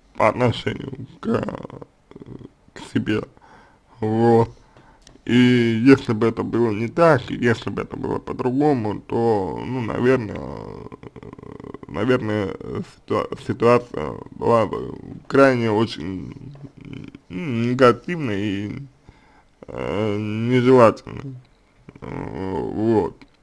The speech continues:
Потому что,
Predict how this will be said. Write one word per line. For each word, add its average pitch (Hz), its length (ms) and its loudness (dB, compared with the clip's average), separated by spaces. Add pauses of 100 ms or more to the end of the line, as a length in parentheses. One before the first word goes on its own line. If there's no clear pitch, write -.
(1700)
Потому 104 500 -4
что, 98 240 -6